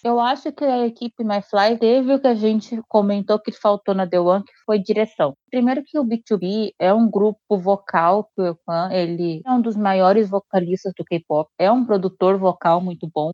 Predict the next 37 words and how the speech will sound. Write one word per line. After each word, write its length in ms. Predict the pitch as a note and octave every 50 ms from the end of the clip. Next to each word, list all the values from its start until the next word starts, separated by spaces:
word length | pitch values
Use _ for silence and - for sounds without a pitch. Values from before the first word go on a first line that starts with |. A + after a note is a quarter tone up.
| _ _ _ _ -
Tanto 320 | G#3+ A3 A#3 A3+ A#3+ B3+
que 460 | A#3+ - - A#3 A3 G#3+ G#3+ G#3 G3 G3+
quando 960 | - G#3 A3 A#3 A#3+ B3+ B3 A#3+ A#3 A3 G#3+ G#3 G3 F#3 F3+ F3 E3+ - -
ele 220 | - F3 F3 F3 F#3+
explica 540 | G3 - _ - - G3 A#3 B3 - - G#3+
o 100 | F#3 -
porquê 560 | - F3+ F3+ - - - E3+ E3 E3 - D3+
dele 220 | D3+ D#3+ E3 E3 E3+
pensar 380 | - F3+ E3+ E3+ - F#3 E3+
em 40 | E3+
Love 280 | E3 E3 D#3+ D#3+ D#3 _
Poem, 320 | - - E3+ E3+ F#3 F#3+ F#3
ele 140 | F#3 F#3 G3+
explica 500 | G#3+ - _ - - G3 G#3 G3+ - B3+
e 220 | A3+ G3+ G3 G3+
é 100 | F#3+ F#3
cabeça 600 | F#3+ - - - G3 F#3 F3+ F3+ F#3 F#3 - A3+
de 160 | G#3+ F#3+ G#3+ G3
diretor 480 | - G#3+ F#3+ G3+ G3+ - - F#3 F3+
de 140 | E3+ - G#3
empresa, 360 | G#3 - - G3 F3+ F3+ F#3
de 120 | F#3 F#3 F#3
produtor 560 | - G#3 G#3 B3 C4 - A#3 G#3+ G#3+ G#3 F3
aquilo. 360 | D#3+ - - D#3+ D3+ D3 D3 _ _ _ _ _ _ _ -
É 100 | - B3
uma 120 | B3 B3+
música 440 | A#3 A3 G#3+ G#3 G3 - - - F#3
conhecida, 640 | - F#3+ F3+ F3 F3 F3+ - - A#3+ A#3+ A3+ G3 G3+
é 40 |
uma 120 | F#3 F#3+ F#3
música 420 | F3+ F3+ F3 E3 - - - E3 -
fácil 300 | - E3+ D#3+ D#3+ - E3
de 80 | D#3+ E3
harmonizar. 760 | E3 D#3+ D#3 D#3+ D#3+ D#3 D#3 D#3 E3 G#3+ G#3+ G#3+ G#3 F#3+ F3+ F3+
Ele 140 | F#3 F#3
não 140 | F3+ F#3+ F#3+
pensou 360 | F#3 G#3 G3+ G3+ - - A3